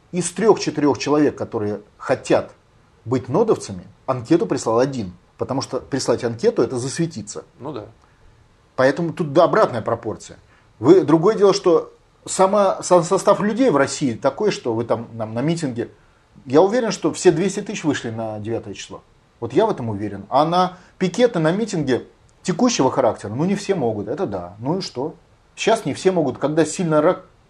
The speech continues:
Speaker 1: клюнет в одно место, значит, смогут все. База очень важна, потому что, ещё раз, база меньше, чем реальных членов НОДА.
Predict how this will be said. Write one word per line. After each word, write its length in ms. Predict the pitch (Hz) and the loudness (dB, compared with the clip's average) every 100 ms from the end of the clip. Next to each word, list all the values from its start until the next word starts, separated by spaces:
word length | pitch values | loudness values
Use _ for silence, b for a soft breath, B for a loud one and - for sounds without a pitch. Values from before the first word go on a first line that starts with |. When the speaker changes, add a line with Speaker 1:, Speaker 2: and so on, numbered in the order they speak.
| _ _ | _ _
Speaker 1:
клюнет 400 | - 226 196 117 - 101 - - | -2 2 2 -2 -8 -16 -12 -2
в 60 | |
одно 180 | 120 120 | -2 -2
место, 280 | 113 98 101 | -8 -10 -8
значит, 240 | 175 - _ | -8 -8 _
смогут 380 | - 180 190 - | -6 -2 -2 -4
все. 340 | - 127 135 - b b b b b | -8 -8 -8 -12 b b b b b
База 360 | 110 139 156 196 | 2 2 4 0
очень 240 | 208 185 | 0 0
важна, 260 | 160 110 92 | -2 -2 -8
потому 300 | - 117 147 | -8 -6 -4
что, 80 | 165 | -4
ещё 140 | 156 | -4
раз, 80 | 104 | -4
база 360 | 101 185 165 | 2 2 0
меньше, 380 | 123 151 208 180 | -4 -2 -4 -6
чем 160 | 160 156 | -4 2
реальных 340 | 170 156 127 | 4 4 0
членов 320 | - 139 127 | -8 -10 -8
НОДА. 260 | 170 123 - | -8 -8 -10